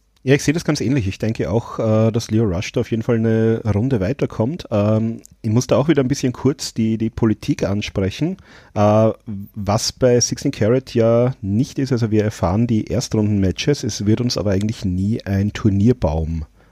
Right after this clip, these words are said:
äh, im Vorfeld irgendwie präsentiert. Das heißt, wir wissen zwar nach Tag eins, wer weiter ist, aber wir wissen an Tag zwei dann nicht, wie die einzelnen Matches aussehen.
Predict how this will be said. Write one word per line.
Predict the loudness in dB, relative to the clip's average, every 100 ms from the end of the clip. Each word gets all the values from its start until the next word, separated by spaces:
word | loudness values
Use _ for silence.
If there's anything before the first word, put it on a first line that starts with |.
| -4
äh, | 0 0 0
im | -2 -4
Vorfeld | -2 -2 0 2 2 2
irgendwie | -2 0 0
präsentiert. | 0 -2 -2 2 2 2 -4 -18 -8 0
Das | 4
heißt, | 4 4
wir | 4
wissen | 4 2 2
zwar | 2 2
nach | 0
Tag | 0 -2 0
eins, | -4 -2 0
wer | 0 2
weiter | 0 2 2
ist, | 2 0
aber | 2 2
wir | 2
wissen | 0 0 -2
an | -2 -2
Tag | -2 -4 -6
zwei | -8 -6 -2
dann | 0 2
nicht, | 2 -2 -6
wie | -4
die | -2 -2
einzelnen | -4 -4 -2 0
Matches | -2 -2 -4 -6
aussehen. | -8 -4 -2 -2